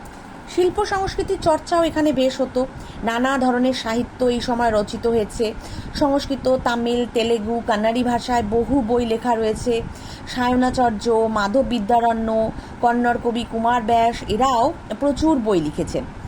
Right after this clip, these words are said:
কৃষ্ণদেব রায়ও ভীষণ বড় পৃষ্ঠপোষক ছিলেন, মানে, তিনি সাহায্য করতেন লেখকদেরকে।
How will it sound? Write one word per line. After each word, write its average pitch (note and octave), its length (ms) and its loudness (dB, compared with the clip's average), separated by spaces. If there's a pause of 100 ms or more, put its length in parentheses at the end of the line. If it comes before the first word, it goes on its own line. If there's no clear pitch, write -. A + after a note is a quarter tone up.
(240)
কৃষ্ণদেব C4 500 2
রায়ও C4 500 4
ভীষণ C#4+ 360 2
বড় G#3 240 4
পৃষ্ঠপোষক B3 720 -2
ছিলেন, D#3+ 220 -6
মানে, C4 140 0
তিনি G#4+ 160 -2
সাহায্য C4 500 0
করতেন G3+ 320 -2
লেখকদেরকে। D3+ 720 -2